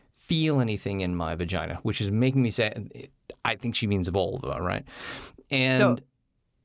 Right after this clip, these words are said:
Speaker 1: and then she said that, uh, she's never had an orgasm, that she's been to many doctors and, and that they've – she's been to therapists and all these other things,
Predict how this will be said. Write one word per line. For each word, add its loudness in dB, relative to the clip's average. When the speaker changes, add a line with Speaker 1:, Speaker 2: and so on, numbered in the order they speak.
Speaker 1:
and 6
then 4
she 2
said 2
that, 2
uh, 2
she's 0
never 4
had -2
an 2
orgasm, -2
that -4
she's -4
been -2
to 0
many 2
doctors -4
and, -2
and -2
that -8
they've – -2
she's -2
been -2
to -4
therapists 0
and -8
all 4
these 2
other 2
things, -10